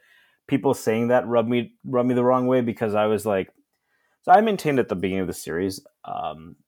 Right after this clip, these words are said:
I think I've been proven wrong, um, but I thought if you have a three-level scoring wing who can play make enough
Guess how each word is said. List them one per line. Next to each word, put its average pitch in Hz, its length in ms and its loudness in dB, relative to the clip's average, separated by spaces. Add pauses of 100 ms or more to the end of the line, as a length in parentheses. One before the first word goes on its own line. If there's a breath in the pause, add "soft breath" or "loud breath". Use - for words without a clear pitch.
I 85 80 -10
think 85 160 -10
I've 82 100 -6
been 85 160 -10
proven 90 380 -6
wrong, 82 400 -2 (360)
um, 82 560 -4
but 92 140 -2
I 98 140 0
thought 104 380 2 (560)
if - 200 -12
you 110 100 -4
have 107 220 2
a 101 80 -4 (120)
three-level 101 560 -2
scoring 98 600 -4
wing 90 460 -4 (100)
who 92 100 -10
can 90 220 -10
play 98 240 -2
make 92 260 -4
enough 87 520 -2